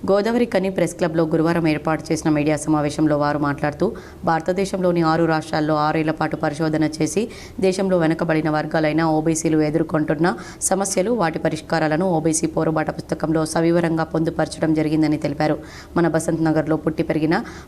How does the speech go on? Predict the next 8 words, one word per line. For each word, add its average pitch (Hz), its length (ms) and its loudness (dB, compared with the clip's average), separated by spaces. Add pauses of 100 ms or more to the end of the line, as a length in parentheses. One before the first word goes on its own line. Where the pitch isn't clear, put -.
(120)
పరికిపండ్ల 180 420 0
నరహరి 160 500 2
ఒక 170 140 -2
ఐఏఎస్ 156 360 0
ఆఫీసర్గా 156 500 0
ఎదిగి, 151 260 0
మధ్యప్రదేశ్ 160 680 0
ప్రిన్సిపల్ 175 420 0